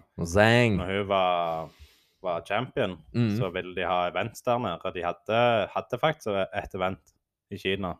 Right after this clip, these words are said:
Speaker 2: Det er jo et vanvittig marked, så du vil jo, du vil jo inn der.
Speaker 1: Ja, eh, jeg, eh, s-, kan minnes at Adesanya startet karrieren sin i Kina, faktisk.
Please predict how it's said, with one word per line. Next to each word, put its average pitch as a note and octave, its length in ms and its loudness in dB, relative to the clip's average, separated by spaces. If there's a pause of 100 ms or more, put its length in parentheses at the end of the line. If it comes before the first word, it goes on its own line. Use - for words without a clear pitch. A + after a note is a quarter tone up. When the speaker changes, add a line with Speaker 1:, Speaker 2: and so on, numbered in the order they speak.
(160)
Speaker 2:
Det F#2 80 0
er F#2+ 40 2
jo G2 100 0
et - 100 -18
vanvittig G2+ 760 -2
marked, B2 460 -4
så G2 120 0
du F2+ 100 -4
vil G2 260 -2
jo, F#2 540 4
du F2+ 80 -8
vil F2+ 180 -2
jo C3+ 80 2
inn G2 200 2
der. A2 200 6 (240)
Speaker 1:
Ja, A#2 220 8 (200)
eh, C3 300 8
jeg, B2+ 240 -4
eh, C#3 160 4
s-, - 640 -8 (1000)
kan B2 160 2
minnes G#2+ 520 4
at A#2+ 60 0
Adesanya A#2 880 4 (160)
startet G2+ 600 2
karrieren A2 480 4
sin B2 180 -2
i F#2 60 -4
Kina, C3 480 -2
faktisk. - 640 -6